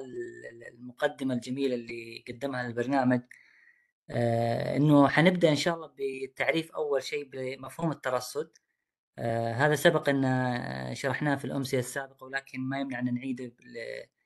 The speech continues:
ال-، الإخوان اللي ما حضروا معنا، آه، خلال المساحة السابقة. آه، مفهوم الترصد أو مفهوم برنامج الترصد هو، آه، عملية مستمرة،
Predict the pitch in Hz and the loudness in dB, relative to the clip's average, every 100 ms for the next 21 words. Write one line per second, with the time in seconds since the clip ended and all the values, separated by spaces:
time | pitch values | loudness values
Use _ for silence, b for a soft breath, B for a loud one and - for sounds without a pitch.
0 | _ _ _ - 123 123 127 127 - 135 | _ _ _ -10 -6 -4 -2 -4 -2 2
1 | 143 143 123 127 139 139 131 127 123 123 | 4 6 4 4 2 0 0 2 2 2
2 | 123 120 123 123 113 113 113 - 127 123 | 0 0 -4 -6 -6 -8 -10 -2 2 4
3 | 120 120 120 120 - 131 123 135 156 156 | 2 0 -4 -4 0 0 0 -2 -6 -6
4 | _ b b b b b _ 135 127 123 | _ b b b b b _ -4 -2 0
5 | 127 127 139 202 226 208 180 180 - 139 | 0 0 2 8 8 8 4 4 0 -8
6 | 131 123 127 165 156 143 151 143 131 - | -4 -4 -4 -8 -8 -6 -4 -4 -4 -6
7 | 147 - 156 160 156 151 160 - - 120 | -8 -8 -10 -2 2 2 2 -2 -8 -4
8 | 113 117 120 120 143 160 165 143 143 - | -4 -4 -6 -2 0 0 0 -2 -4 -2
9 | 135 131 127 165 | -2 -2 -2 -6